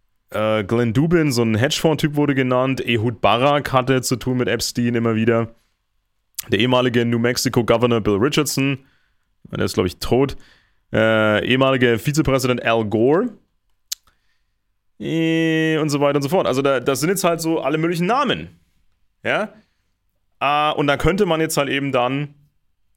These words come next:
das Gleiche machen wie Julie K. Brown damals, also man s-, pickt sich jetzt halt einen raus, ne, und sagt, "Okay, Tom Pritzker." Ja, gibt es Anschuldigungen, die er natürlich dann vollkommen von sich weist, entsetzt von sich weist. Äh, und,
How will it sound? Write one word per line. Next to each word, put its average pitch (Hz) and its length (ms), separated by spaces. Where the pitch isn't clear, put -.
das - 140
Gleiche 135 260
machen 139 180
wie 131 60
Julie 135 240
K. 131 140
Brown 127 240
damals, 147 380
also 120 180
man 120 280
s-, 107 300
pickt 139 160
sich 143 160
jetzt 127 140
halt 131 120
einen 104 220
raus, - 300
ne, 110 120
und 120 100
sagt, 110 140
"Okay, 101 280
Tom 127 180
Pritzker." - 380
Ja, 117 140
gibt 120 220
es 131 100
Anschuldigungen, 143 880
die 120 160
er 123 80
natürlich 123 280
dann 110 160
vollkommen 123 500
von 156 180
sich 113 200
weist, 98 400
entsetzt 110 440
von 151 160
sich 104 160
weist. - 300
Äh, 147 400
und, 151 380